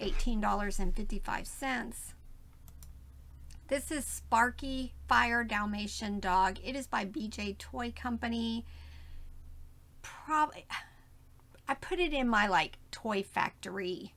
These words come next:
level quality. Um, but I do pick them up. They're usually bread and butter, and there's usually cute characters. Like,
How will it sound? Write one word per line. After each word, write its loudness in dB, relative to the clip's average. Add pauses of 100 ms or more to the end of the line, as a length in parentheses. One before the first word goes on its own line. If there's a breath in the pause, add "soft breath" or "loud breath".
(220)
level 0
quality. -4 (640 loud breath)
Um, -6 (180)
but 4
I 6
do -4
pick -8
them -2
up. 2 (220)
They're -4
usually -2
bread -2
and 2
butter, 0
and -6
there's -2
usually -4
cute -6
characters. -4
Like, -6